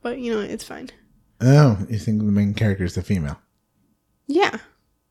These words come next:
Speaker 2: Oh, okay.
Speaker 1: The
Speaker 2: Well,
Speaker 1: main character follows the girl.
Speaker 2: Interesting. I see. Not Matthew McConaughey, the boy? He's not the main character?
Speaker 1: No.
Speaker 2: Okay. Just,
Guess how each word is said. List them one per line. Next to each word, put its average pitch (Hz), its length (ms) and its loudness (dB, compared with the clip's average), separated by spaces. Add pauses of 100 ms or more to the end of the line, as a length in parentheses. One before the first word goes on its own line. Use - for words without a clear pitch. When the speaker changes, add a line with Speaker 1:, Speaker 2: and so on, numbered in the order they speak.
(200)
Speaker 2:
Oh, 165 220 4
okay. 165 280 -4 (840)
Speaker 1:
The 285 80 0
Speaker 2:
Well, 294 80 4
Speaker 1:
main 302 180 6
character 269 600 4 (100)
follows 277 600 2
the 247 120 -2
girl. 247 420 -4 (280)
Speaker 2:
Interesting. 107 720 -4
I 95 40 -4
see. 113 240 -2 (400)
Not 107 280 0
Matthew 120 320 2
McConaughey, 123 520 2
the 117 80 0
boy? 123 280 4 (160)
He's 113 120 2
not 117 160 2
the 123 80 -4
main 120 160 2
character? 135 480 0 (520)
Speaker 1:
No. 277 360 -2 (380)
Speaker 2:
Okay. 151 380 -2 (160)
Just, 143 260 -6